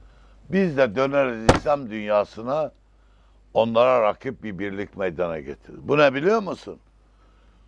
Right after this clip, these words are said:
Bu rakip tahriki için. Yapacağından değil. Ama bak, bizim elimizde böyle bir şans var. Bizi alın.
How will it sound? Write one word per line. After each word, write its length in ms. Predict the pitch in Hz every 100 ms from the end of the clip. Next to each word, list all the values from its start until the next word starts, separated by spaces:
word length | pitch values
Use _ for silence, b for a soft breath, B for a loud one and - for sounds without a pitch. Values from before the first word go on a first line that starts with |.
| _ _ -
Bu 500 | 156 135 190 208 180 _ _ _ _ _ _ _ _ _ _ - - _ _ - _ -
rakip 480 | 101 95 151 151 -
tahriki 600 | 101 98 - 117 - 123
için. 360 | 107 82 - 65 _ _ _ _ _ _ _ _ - - - -
Yapacağından 880 | 101 87 127 135 147 160 165 180 180
değil. 320 | 208 185 - _ _ _ _ _ _ _ _ _ - _ -
Ama 300 | 139 180 156
bak, 280 | 165 143 143
bizim 280 | 123 151
elimizde 560 | 156 151 156 151 147 143
böyle 280 | 143 156 156
bir 100 | 135
şans 440 | - 143 156 -
var. 240 | 131 117 107
Bizi 220 | 123 147
alın. 500 | 143 196 254 247